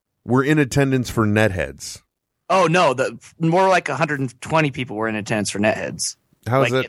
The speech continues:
Speaker 2: it,
Speaker 1: How is
Speaker 2: like,
Speaker 1: that?
Speaker 2: 'cause we sold a hundred tickets, and then the staff that was here.
Speaker 1: Oh, okay. Well, then it's, it's like a hundred and twenty for, for Get Old as well. Anyway.
Speaker 2: Yeah.
Speaker 1: Uh,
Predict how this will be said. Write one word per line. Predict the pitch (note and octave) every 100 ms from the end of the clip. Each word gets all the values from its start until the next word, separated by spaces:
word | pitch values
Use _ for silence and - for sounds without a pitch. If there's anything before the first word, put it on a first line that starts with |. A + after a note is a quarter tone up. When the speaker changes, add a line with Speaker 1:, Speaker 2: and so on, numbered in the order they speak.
| -
Speaker 2:
it, | A#2+
Speaker 1:
How | C#3
is | D3+
Speaker 2:
like, | D3
Speaker 1:
that? | -
Speaker 2:
'cause | C#3+
we | F3+
sold | A3 G3+
a | E3+
hundred | E3+ C#3+ B2
tickets, | D3+ F#2+ - A#2
and | B2+
then | B2+ G#2+ -
the | A#2
staff | - C3+ A2+
that | A#2
was | F#2+
here. | - F#2 D2+ - B2+
Speaker 1:
Oh, | C3 A#2+
okay. | C#3 A2 E2 E2+ _ _ _ _ _ _ - - -
Well, | F3
then | D#3+ E3 D3+ D3 A#2+
it's, | D3 B2+ C3
it's | C#3 D3
like | C#3+ C3+
a |
hundred | C3 C#3+ C#3+ B2
and | A2+ - - -
twenty | - D3 C3+ C3+
for, | - B2+ A#2+ A2+ -
for | - A2+ A2
Get | G2 A2 B2
Old | C#3 C#3
as | G2+
well. | G#2+ A2+ D#2
Anyway. | A#2+ B2+ E2+ A2
Speaker 2:
Yeah. | - - - - - _ _
Speaker 1:
Uh, | -